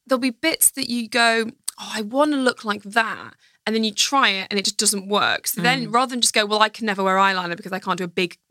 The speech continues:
Speaker 1: Amy Winehouse cat eye." Very up-to-date <laughs> reference there. Um, or, like, lipstick's a really great one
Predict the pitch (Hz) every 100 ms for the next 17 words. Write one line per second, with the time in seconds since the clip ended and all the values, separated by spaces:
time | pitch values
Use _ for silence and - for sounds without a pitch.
0 | 196 - 202 190 185 180 190 180 - -
1 | - - 190 220 202 190 - 180 147 -
2 | - 214 - - - - - - 220 220
3 | - _ 220 220 220 _ 254 247 226 208
4 | 196 185 180 170 180 180